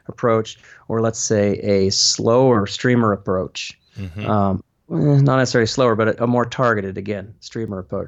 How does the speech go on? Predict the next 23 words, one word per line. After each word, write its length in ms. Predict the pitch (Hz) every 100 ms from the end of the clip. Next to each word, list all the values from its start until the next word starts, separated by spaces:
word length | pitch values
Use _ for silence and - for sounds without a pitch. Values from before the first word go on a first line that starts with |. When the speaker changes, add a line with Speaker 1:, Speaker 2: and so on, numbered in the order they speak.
| - -
Speaker 1:
approach. 380 | 101 - - - - - - - - -
Um, 560 | 123 117 120 113 113 - - - - - - _ _ _ _ - - - -
yeah, 260 | 160 156
so 400 | 139 151 147 139 - _ _ _ _ _ _ -
does 120 | 143
that 200 | 185 180
kinda 180 | 190 170
answer 260 | 160 160
your 100 | 151 139
Speaker 2:
Yeah. 120 | 185
Speaker 1:
question? 220 | - 135
Speaker 2:
Oh, 80 | 147
yeah. 200 | 165 95 -
Yeah, 200 | 117 120
no, 160 | 120 123
it 100 | 104
Speaker 1:
Yeah. 100 | 120
Speaker 2:
does. 140 | 98
I 80 | 107
think 260 | - 110 -
that 160 | 98
basically 560 | 104 107 - 101 98 98
you're, 340 | 92 92 92